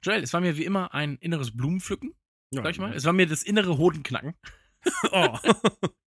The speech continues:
Speaker 2: Ja, du und dein Klebesack. Ja, ich kann nicht nur zurückgeben. Ähm,
Speaker 1: Wurde aber auch
Speaker 2: mir,
Speaker 1: Zeit.
Speaker 2: mir hat's, was, äh, dass ich deinen Ho-, <laughs> deinen klebrigen Sack
Speaker 1: Was?
Speaker 2: zurückgebe?
Speaker 1: Nein, dass wir, dass wir mal wieder podcasten.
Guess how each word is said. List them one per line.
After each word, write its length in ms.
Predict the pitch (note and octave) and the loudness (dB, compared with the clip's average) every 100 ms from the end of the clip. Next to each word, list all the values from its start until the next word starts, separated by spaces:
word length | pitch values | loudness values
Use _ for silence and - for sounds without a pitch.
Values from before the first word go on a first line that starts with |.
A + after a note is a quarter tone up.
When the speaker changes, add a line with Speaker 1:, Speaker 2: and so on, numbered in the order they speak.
| _ _ _ _ _ _ _ _ _ | _ _ _ _ _ _ _ _ _
Speaker 2:
Ja, 440 | B2+ B2+ A2+ D2+ A2 | -6 -6 -8 -12 -8
du 160 | C#3 | -4
und 100 | E3+ | -2
dein 120 | C#3+ | -2
Klebesack. 680 | A2+ D3+ C#3+ A#2 A2+ G#2 - B2 | -2 -4 -2 -2 -6 -8 -12 -2
Ja, 180 | E3 | 0
ich 120 | C3+ C#3+ | 0 2
kann 140 | G#3+ | 2
nicht 100 | A3+ | 4
nur 100 | A#3 | 2
zurückgeben. 600 | A3 G#3+ A#3+ C#3+ A#2+ A#2 C3 | 2 -2 -2 -2 -2 -4 -6
Ähm, 380 | C3 C3 C3 - _ _ _ _ _ _ D#3 | -6 -6 -8 -14 _ _ _ _ _ _ 0
Speaker 1:
Wurde 160 | G#3+ | 2
aber 80 | F3 | 2
auch 60 | B2 | 0
Speaker 2:
mir, 60 | |
Speaker 1:
Zeit. 360 | - C3+ - _ C#3+ | 2 0 0 _ -6
Speaker 2:
mir 120 | C3+ | -6
hat's, 120 | D3 - _ _ | -6 -16 _ _
was, 280 | C3+ B2 C3+ | -6 -6 -6
äh, 260 | B2+ B2 | -6 -8
dass 220 | B2 C#3 | -6 -6
ich 100 | B2+ | -4
deinen 380 | - C3 C3 B2 | -2 -2 -2 -2
Ho-, 140 | C#3+ F#3 | -2 -2
<laughs> 20 | |
deinen 240 | B2+ D#3+ | 0 0
klebrigen 340 | - E3+ D#3+ C3 | 2 0 0 0
Sack 140 | C#3+ | 2
Speaker 1:
Was? 120 | F3+ | 2
Speaker 2:
zurückgebe? 400 | C3+ C3 - F3 | 2 -4 -6 0
Speaker 1:
Nein, 140 | D#3 G3 | 4 6
dass 140 | D3 | 6
wir, 160 | - C#3+ | 4 4
dass 120 | C#3+ | 2
wir 80 | D3+ | 2
mal 160 | B2 C#3+ | 4 4
wieder 160 | C3 | 2
podcasten. 560 | B2 - G#2+ F#2 - | -2 -6 -8 -10 -14